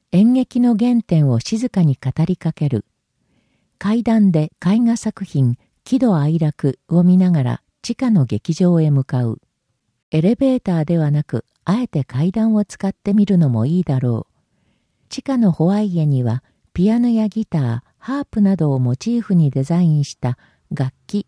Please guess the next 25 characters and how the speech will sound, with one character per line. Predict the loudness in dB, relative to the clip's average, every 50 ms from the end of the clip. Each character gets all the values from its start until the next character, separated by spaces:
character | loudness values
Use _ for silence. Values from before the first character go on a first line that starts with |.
| _ _
と | 0 0
呼 | 2 2 2
ば | 0 0 -2
れ | -2 -2
る | -2 -4
作 | -6 -6 -8 -8 -8 -10
品 | -6 0 2 4 4
の | 4 4 2
絨 | 2 0 0 0 -2 -2
毯 | -2 -2 -2 0 0
が | -2 -4
敷 | -6 -8 -10
か | -8 -6 -6
れ、 | -4 -4 -6 -8 _ _ _ _ -6
劇 | -4 -4 -4 -4 -4 -6
場 | -2 -2 0 0 0
ら | -2 -4 -4
し | -6 -6 -4 -2 -2
い | -2
華 | -2 -2 0 0 2
や | 2 2 2 4
ぎ | 4 4 4
を | 2 2 0 -2
演 | 0 0 0 0
出。 | -2 -4 -10 -12 -8 -6 -6 -6